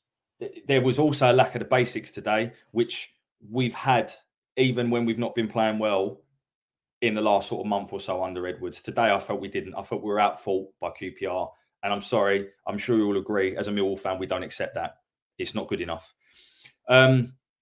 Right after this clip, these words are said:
so, look, I'm not gonna go through player ratings because I think they were all poor.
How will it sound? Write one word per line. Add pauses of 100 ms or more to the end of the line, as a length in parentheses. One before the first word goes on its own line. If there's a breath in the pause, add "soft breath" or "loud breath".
(340)
so,
look,
I'm
not
gonna
go
through
player
ratings
because
I
think (760)
they
were
all
poor.